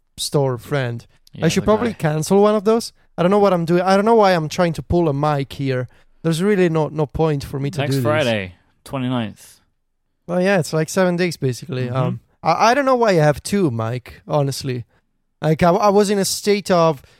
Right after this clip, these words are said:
Speaker 1: you know, I was working on my I O S review, and I was all, "I don't have time for this. I should just maybe put in two, two pre-orders." I called my guy, and I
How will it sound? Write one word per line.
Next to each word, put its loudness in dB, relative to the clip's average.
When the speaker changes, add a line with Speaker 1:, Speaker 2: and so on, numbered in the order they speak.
Speaker 1:
you 0
know, 4
I 6
was -2
working 0
on 0
my 2
I 2
O 0
S -4
review, 0
and 0
I -2
was -4
all, 2
"I 4
don't 0
have -2
time -2
for -4
this. -2
I 2
should -4
just -6
maybe -2
put -6
in -4
two, 0
two -6
pre-orders." -4
I -8
called 2
my 2
guy, 2
and -2
I -4